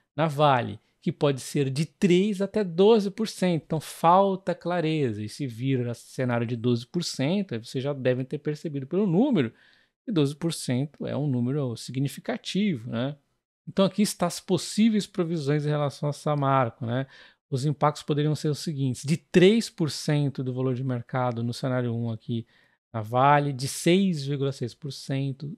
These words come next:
no cenário dois, seis vírgula quatro por cento no cenário três e onze vírgula sete por cento no cenário quatro. Mas falta algumas clarezas, a gente considera esses três vírgula dois bilhões, como é que vai ser o prazo, enfim.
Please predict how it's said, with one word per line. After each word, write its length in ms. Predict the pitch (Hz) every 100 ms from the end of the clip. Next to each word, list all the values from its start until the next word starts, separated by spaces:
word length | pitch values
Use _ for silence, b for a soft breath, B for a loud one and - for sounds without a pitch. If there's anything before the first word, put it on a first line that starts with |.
| -
no 100 | 135
cenário 320 | - 123 135
dois, 460 | 147 131 131 127 - b b -
seis 200 | 185 190
vírgula 200 | 165 151
quatro 300 | 139 135 135 -
por 140 | 135
cento 400 | - 147 156 127
no 80 | 117
cenário 640 | - 117 117 117 127 127 -
três 420 | 170 175 185 - b b b 190
e 160 | 208 -
onze 540 | 202 226 254 254 233
vírgula 380 | 185 165 170 165
sete 280 | - 143 -
por 160 | - 151
cento 460 | - 151 160 -
no 480 | 156 151 160 170 196
cenário 580 | - 190 175 139 139 147 -
quatro. 600 | 139 131 110 - 123 131 -
Mas 180 | 170 -
falta 220 | 180 180
algumas 320 | 151 170 -
clarezas, 460 | 196 175 160 160 135
a 20 |
gente 160 | 135
considera 400 | - 160 151 151
esses 220 | 151 139 -
três 220 | 147 135
vírgula 220 | 135 135
dois 220 | 123 131
bilhões, 540 | 110 120 139 170 165 -
como 140 | 143
é 40 |
que 80 | 139
vai 100 | 135
ser 140 | - 131
o 80 |
prazo, 480 | 117 139 156 165 151
enfim. 400 | 202 - 139 113